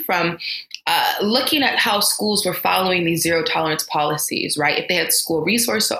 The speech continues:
officers, uh, how many people they were suspending in that disciplinary, uh, way. Administrators had the autonomy to make the decision in the way that they wanted to, but they were choosing to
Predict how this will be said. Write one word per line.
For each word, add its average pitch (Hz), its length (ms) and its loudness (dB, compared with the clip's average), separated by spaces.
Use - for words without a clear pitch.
officers, 196 760 2
uh, - 60 0
how - 440 2
many 214 340 2
people 185 340 0
they 175 160 2
were 170 120 2
suspending 196 640 2
in 165 100 2
that - 240 0
disciplinary, 196 720 2
uh, - 320 0
way. 160 520 0
Administrators 247 880 2
had 180 340 2
the 170 120 2
autonomy 165 960 0
to 247 200 2
make 208 500 2
the 202 160 2
decision 180 720 2
in 185 140 2
the 170 120 2
way 170 180 2
that 165 180 0
they 160 180 2
wanted 160 320 0
to, - 400 0
but 208 120 -2
they 240 80 4
were 233 160 2
choosing 320 480 2
to 175 480 0